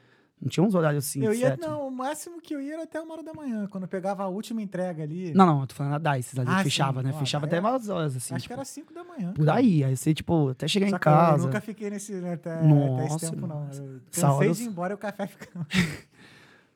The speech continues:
Speaker 1: Nossa, mano, outro dia ninguém falava com ninguém, mano. Todo mundo borrado. Tinha vez que eu chegava a fazer assim, mano, e pá, dava umas roncadas na sala, mano. Nossa,
Speaker 2: Ué,
Speaker 1: essa
Speaker 2: né?
Speaker 1: época era triste, mano. E depois ainda pegava a bag do Ru,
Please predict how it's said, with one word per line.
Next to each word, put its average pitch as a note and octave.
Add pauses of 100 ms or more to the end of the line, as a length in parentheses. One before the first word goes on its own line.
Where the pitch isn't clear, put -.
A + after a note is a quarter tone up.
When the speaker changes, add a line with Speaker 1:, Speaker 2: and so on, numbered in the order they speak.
(120)
Speaker 1:
Nossa, C#3+
mano, C3
outro D3
dia C3+
ninguém C3+
falava C3+
com -
ninguém, D#3
mano. C3
Todo C3
mundo D3 (120)
borrado. D3+ (460)
Tinha D3
vez D3
que -
eu D#3+
chegava D#3
a D3+
fazer D#3
assim, D#3
mano, D3
e C3+
pá, C#3+ (840)
dava C3+
umas C3
roncadas C#3
na C#3+
sala, C3+
mano. B2 (600)
Nossa, - (100)
Speaker 2:
Ué, G#2+
Speaker 1:
essa G2+
Speaker 2:
né? C3
Speaker 1:
época C#3
era C#3
triste, -
mano. C3+
E D#3
depois D#3
ainda F3
pegava D#3
a A#3
bag A#3
do A3+
Ru, E3+